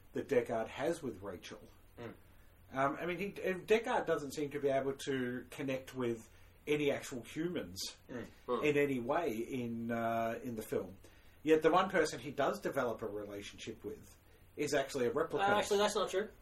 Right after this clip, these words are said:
Speaker 3: His relationship with the first Blade Runner that gets shot by Leon,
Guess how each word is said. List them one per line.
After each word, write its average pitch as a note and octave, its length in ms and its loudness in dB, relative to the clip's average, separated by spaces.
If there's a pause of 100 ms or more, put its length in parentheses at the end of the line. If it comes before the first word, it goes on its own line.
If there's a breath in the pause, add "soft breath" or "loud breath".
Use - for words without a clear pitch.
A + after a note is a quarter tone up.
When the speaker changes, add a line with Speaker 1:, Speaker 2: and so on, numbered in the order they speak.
Speaker 3:
His D#3+ 260 -10
relationship D#3 640 -8
with C#3 460 -8
the B2+ 420 -12
first C3 340 -6
Blade B2+ 200 0
Runner B2+ 180 -6
that B2 80 -10
gets B2+ 160 -12
shot - 240 -10
by A#2 80 -6
Leon, C3+ 180 -8